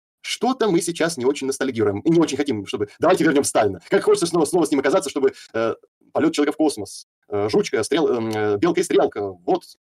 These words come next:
Это правда очень большое достижение. Но я не думаю, что вы хотели эту систему экспортировать.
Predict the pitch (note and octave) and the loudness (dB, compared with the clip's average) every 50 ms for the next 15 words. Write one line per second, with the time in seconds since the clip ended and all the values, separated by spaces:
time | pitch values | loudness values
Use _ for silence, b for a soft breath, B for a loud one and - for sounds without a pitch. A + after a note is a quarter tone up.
0 | _ _ _ _ _ _ _ _ - - - - D3 E3 F#3 E3+ D#3+ C#3 C#3 C#3 | _ _ _ _ _ _ _ _ -12 -6 -2 0 2 2 2 0 0 -2 -4 -2
1 | - D#3+ E3+ E3+ F#3 F#3 G3+ D3+ G#2 F#2 - _ _ _ _ _ _ _ _ _ | -2 -2 -2 0 0 2 2 0 0 -4 -8 _ _ _ _ _ _ _ _ _
2 | - A2 A#2+ D3 E3+ A3 A3 F3 - C#3+ B2+ G#2+ C3 B2 - A3 A#3 B2+ G2 - | -6 -2 0 0 2 2 2 2 2 0 -2 -4 -4 -2 -2 0 0 0 -2 -4
3 | _ - D3+ - C3 - B2+ - D#3+ E3+ E3 - - - - - A#2 G2+ F2+ - | _ -4 -4 -4 -4 -6 -4 -2 -2 -2 -2 -2 -2 -4 -4 -4 -6 -8 -8 -10
4 | - | -16